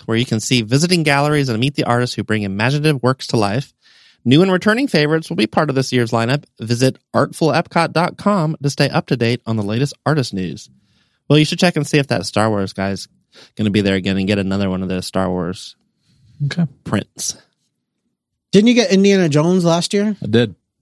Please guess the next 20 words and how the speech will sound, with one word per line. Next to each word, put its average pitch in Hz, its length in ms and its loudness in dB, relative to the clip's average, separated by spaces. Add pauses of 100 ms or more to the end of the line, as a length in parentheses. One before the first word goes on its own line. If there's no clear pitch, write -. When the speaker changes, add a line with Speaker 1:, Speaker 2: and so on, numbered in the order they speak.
(640)
Speaker 2:
Did 160 80 2
I - 20 4
ever 220 160 2
pay 123 200 -4
you 151 120 2
for 175 160 -2
that? 175 240 -2 (580)
Speaker 3:
No, 202 120 6
that 151 80 4
was 139 100 0
your 143 80 4
birthday 135 280 2
present. 92 280 -6
Speaker 2:
Oh, 160 300 0
thanks. - 400 -4 (120)
Speaker 3:
Yeah. 156 120 0 (920)
I 147 80 4
mean, 127 300 4
pay 120 200 2
me. 90 160 -4